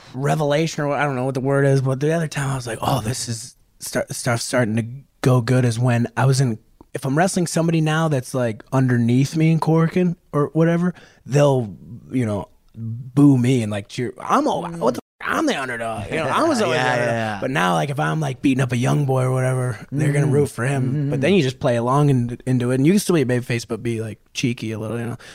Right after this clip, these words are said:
Speaker 1: as long as you're doing it with a smile on your face. <laughs>
Speaker 2: Mm-hmm.
Speaker 1: But, and, well, I was bringing that up for, oh, they always, like, the fans know if,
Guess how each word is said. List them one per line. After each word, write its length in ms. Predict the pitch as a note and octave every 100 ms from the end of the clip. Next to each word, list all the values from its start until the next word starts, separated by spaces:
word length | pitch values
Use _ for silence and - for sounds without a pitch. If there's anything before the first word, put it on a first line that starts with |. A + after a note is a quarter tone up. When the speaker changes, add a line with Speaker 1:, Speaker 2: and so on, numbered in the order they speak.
| -
Speaker 1:
as 80 |
long 100 | G3+
as 80 | G#3+
you're 80 | F3
doing 140 | E3
it 20 | C#3+
with 100 | A2+
a 40 |
smile 340 | - C3+ C3
on 160 | B2 G#2+
your 80 | A2+
face. 420 | - G#2 A2 -
<laughs> 80 | G#3+
Speaker 2:
Mm-hmm. 480 | B2+ C#3 C3+ C3 B2+
Speaker 1:
But, 360 | D#3+ C#3+ A2 - _ _ _ _ _
and, 360 | D#3+ D3+ C#3 - _ _
well, 220 | - F3
I 160 | D#3 C#3
was 160 | C#3
bringing 300 | - D3+ D3+
that 140 | C#3+ C3+
up 120 | B2+
for, 140 | -
oh, 160 | A3 G#3+
they 160 | D3 D3
always, 380 | F3 B3+ G#3 D#3+ D#3
like, 180 | E3 D#3+
the 60 |
fans 440 | - A#3 D4 C4+ E3+
know 640 | D3+ D#3+ C#3 G#2+ G#2 - _ _ _ _ _ _ A#2 _
if, 560 | B2+ F2+ - - C#3